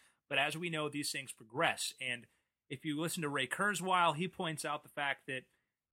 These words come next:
uh, Moore's Law applies to a lot of things. One of the things Moore's Law, this doubling effect, applies to brain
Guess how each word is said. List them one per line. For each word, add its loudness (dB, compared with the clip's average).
uh, 4
Moore's 2
Law 6
applies 0
to -6
a -2
lot 2
of -4
things. -4
One -12
of -10
the -8
things -12
Moore's -4
Law, 6
this -8
doubling 0
effect, -6
applies -2
to -8
brain 0